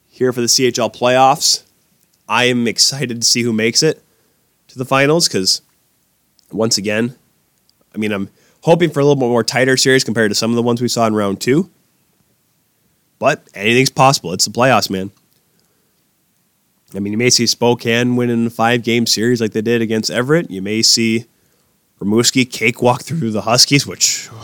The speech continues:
oh, that'll be very interesting. Hey, if the Blue Jackets can do it, why can't the Oceanic? If Guelph can come from f-, three oh down from London, why can't they make it past the Spirit?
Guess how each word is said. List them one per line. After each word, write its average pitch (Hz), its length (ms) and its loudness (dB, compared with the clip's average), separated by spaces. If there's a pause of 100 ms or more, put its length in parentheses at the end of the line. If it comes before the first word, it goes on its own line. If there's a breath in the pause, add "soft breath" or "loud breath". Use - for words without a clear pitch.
oh, 107 100 -2
that'll 104 200 -4
be 95 260 -8 (240)
very 107 560 2
interesting. 104 500 -6 (840)
Hey, 160 120 4
if 139 60 2
the 113 80 -6
Blue 196 180 6
Jackets 165 360 2
can 127 120 0
do 160 140 6
it, - 160 -2 (300)
why 294 200 2
can't 240 220 0
the 240 100 2
Oceanic? 233 600 2 (1000)
If 107 140 -14
Guelph 156 280 4
can 139 100 2
come 160 220 2
from 139 260 -2
f-, - 280 -20
three 165 220 2
oh 165 120 6
down 156 260 4
from 143 160 -6
London, 170 400 -2 (760)
why 175 180 4
can't 254 320 2
they 135 80 4
make 123 200 2
it 101 80 -8
past 110 220 -2
the - 60 -2
Spirit? - 340 -6